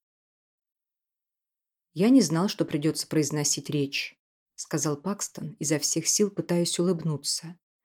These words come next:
чтобы показать, что это шутка. Улыбка получилась более язвительной, чем он хотел.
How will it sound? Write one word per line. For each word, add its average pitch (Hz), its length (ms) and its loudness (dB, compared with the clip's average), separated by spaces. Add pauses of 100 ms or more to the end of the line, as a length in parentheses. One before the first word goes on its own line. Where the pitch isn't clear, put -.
чтобы 175 280 0
показать, 160 580 -4
что - 200 -4
это 160 200 0
шутка. 147 640 -6 (1120)
Улыбка 196 380 2
получилась 175 500 2
более 165 340 4
язвительной, 143 680 -4
чем 147 240 -4
он 143 100 -4
хотел. 147 600 -6